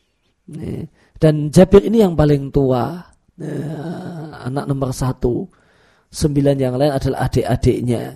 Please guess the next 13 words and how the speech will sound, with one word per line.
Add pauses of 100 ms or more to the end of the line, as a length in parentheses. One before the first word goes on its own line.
(840)
Oleh
karena
itu,
itulah
menjadi
alasan
kenapa
beliau
nikah
dengan
janda. (400)
"Fatazawwajtu
imra'atan